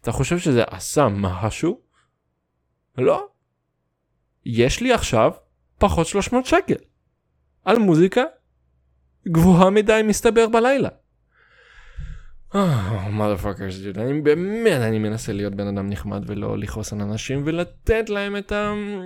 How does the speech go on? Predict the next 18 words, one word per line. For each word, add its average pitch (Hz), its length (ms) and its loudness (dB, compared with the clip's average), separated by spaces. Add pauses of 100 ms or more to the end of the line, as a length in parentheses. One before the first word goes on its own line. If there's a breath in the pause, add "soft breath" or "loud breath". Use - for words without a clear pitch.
(320)
פאקינג... 208 540 -6 (640)
אתה 160 120 2
מבין? 202 420 2 (600)
את 151 140 -6
ה-benefit 180 600 2
of 175 200 0
the 170 140 0
doubt, 175 460 4
לתת 160 380 -4
לו 202 120 -2
קצת, 196 300 -4 (340)
לתת - 720 -6
לו 214 160 0
את 202 160 -4
הטווח 180 560 -6
הזה 180 220 -4
שהוא 165 280 -6
יכול 185 500 -6